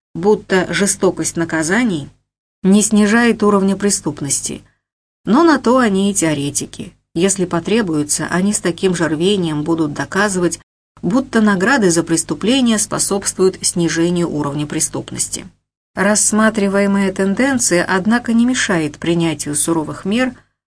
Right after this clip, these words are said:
в отношении некоторых категорий людей,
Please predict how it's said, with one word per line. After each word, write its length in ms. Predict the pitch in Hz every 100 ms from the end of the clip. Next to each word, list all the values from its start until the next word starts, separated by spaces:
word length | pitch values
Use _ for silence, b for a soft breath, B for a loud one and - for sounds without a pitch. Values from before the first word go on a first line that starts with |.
| _
в 80 | 170
отношении 760 | 214 226 233 - 277 247 233 -
некоторых 560 | 180 226 214 185 180
категорий 520 | - 180 170 165 156
людей, 480 | 156 170 151 151 -